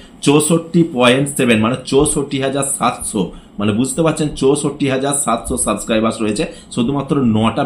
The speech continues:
ভিডিও পোস্ট করেছে। তো এই ভিডিওতে কি এমন দিয়েছে ভাই যে নটা ভিডিও পোস্ট করার পরে এত সাবস্ক্রাইবার্স হয়ে গেছে? এবং ভিডিওর ভিউজগুলো আপনারা দেখুন, তাহলে বুঝতে পারবেন। এখানে দেখুন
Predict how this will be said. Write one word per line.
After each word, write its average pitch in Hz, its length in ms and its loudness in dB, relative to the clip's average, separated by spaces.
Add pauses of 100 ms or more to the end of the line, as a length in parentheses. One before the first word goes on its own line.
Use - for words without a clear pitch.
ভিডিও 110 220 2
পোস্ট 104 220 -4
করেছে। 87 240 -4 (320)
তো - 100 2
এই - 120 2
ভিডিওতে 151 400 6
কি 165 320 2
এমন 190 220 6
দিয়েছে 151 240 6
ভাই 123 160 4
যে 120 100 0 (120)
নটা 123 240 2
ভিডিও 127 360 0
পোস্ট 123 160 -6
করার 139 240 -2
পরে 135 200 0
এত 110 180 -4 (120)
সাবস্ক্রাইবার্স 127 440 -2
হয়ে 123 100 2
গেছে? 123 140 -2 (280)
এবং 143 200 8 (120)
ভিডিওর 151 360 8
ভিউজগুলো 165 460 8
আপনারা 147 220 2
দেখুন, 135 220 0
তাহলে 127 240 2
বুঝতে 113 300 0
পারবেন। 117 180 4
এখানে 113 180 0
দেখুন 107 200 -2